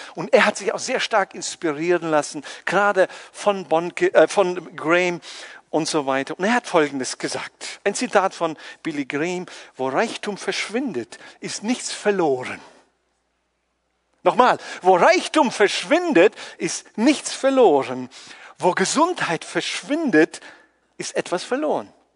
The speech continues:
Wo Charakter verschwindet, ist alles verloren. Und in unserem menschlichen Denken,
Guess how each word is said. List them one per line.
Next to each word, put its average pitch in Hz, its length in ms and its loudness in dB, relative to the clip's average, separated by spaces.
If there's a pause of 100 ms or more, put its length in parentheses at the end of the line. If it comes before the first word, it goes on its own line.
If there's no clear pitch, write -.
(1080)
Wo 156 180 4
Charakter 180 600 2
verschwindet, 156 760 -2 (540)
ist - 360 2 (540)
alles - 520 -4 (240)
verloren. 107 580 -10 (3250)
Und 127 560 -6 (120)
in 135 100 -8
unserem 143 200 -8
menschlichen 175 640 -6
Denken, 220 460 -6